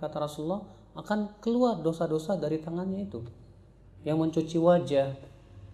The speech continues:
akan keluar dosa dari wajahnya. Yang mencuci, apa namanya, ya, eh,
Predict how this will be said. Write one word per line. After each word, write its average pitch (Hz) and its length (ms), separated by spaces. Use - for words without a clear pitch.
akan 170 320
keluar 202 400
dosa 143 240
dari 151 240
wajahnya. 151 560
Yang 151 180
mencuci, 151 640
apa 147 320
namanya, 143 560
ya, 131 160
eh, 123 320